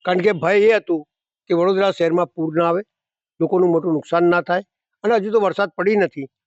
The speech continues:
તોય છતાં એના માટે જે પ્રયત્નો ચાલુ છે એ સારા છે,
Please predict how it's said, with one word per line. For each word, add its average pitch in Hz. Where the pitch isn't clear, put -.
તોય 240
છતાં 208
એના 196
માટે 202
જે 208
પ્રયત્નો 226
ચાલુ 175
છે 165
એ 285
સારા 254
છે, 107